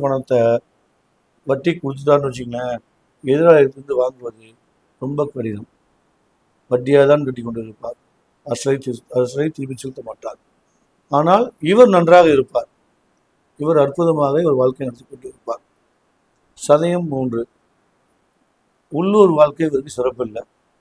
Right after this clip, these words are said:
உள்ளூர்ல வாழ்றதை விட வெளியூர்ல வாழ்ந்தா இவருடைய வாழ்க்கை சிறப்பாக இருக்கும். வெளியூரில் வாழ்ந்தால் மட்டும்தான் இவருக்கு வாழ்க்கை வந்து வெற்றிகரமாக அமையும். உள்ளூரில் வாழ்ந்தால் இவருடைய வாழ்க்கை வெற்றிகரமாக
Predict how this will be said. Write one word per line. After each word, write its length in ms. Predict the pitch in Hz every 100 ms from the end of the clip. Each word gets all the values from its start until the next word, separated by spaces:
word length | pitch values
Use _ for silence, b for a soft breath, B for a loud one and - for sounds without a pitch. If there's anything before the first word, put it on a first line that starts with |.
| _ _ _ _ _ _ _ _ _ -
உள்ளூர்ல 360 | 160 190 185 160
வாழ்றதை 240 | 139 131 127
விட 120 | 131 170 143
வெளியூர்ல 340 | 170 175 151 127
வாழ்ந்தா 260 | 123 151 175 _ _ _ _ -
இவருடைய 220 | 139 131 131
வாழ்க்கை 240 | 131 147 -
சிறப்பாக 360 | 123 123 139 123 110
இருக்கும். 320 | 110 - - _ _ _ _ _ _ _ _ _ _ _ _ _ _ _ _ _ _ -
வெளியூரில் 400 | 165 208 196 160
வாழ்ந்தால் 360 | 147 147 143 131
மட்டும்தான் 280 | - 175 156
இவருக்கு 260 | 135 127
வாழ்க்கை 260 | 143 - 139 123
வந்து 140 | 143
வெற்றிகரமாக 540 | 135 - 143 131 123 _ _
அமையும். 260 | 107 _ _ _ _ _ _ _ _ _ _ _ _ - 151
உள்ளூரில் 440 | 190 190 170 143
வாழ்ந்தால் 340 | 131 127 156 147
இவருடைய 220 | 131 123
வாழ்க்கை 300 | 120 139 160 135
வெற்றிகரமாக 560 | 127 143 131 120 117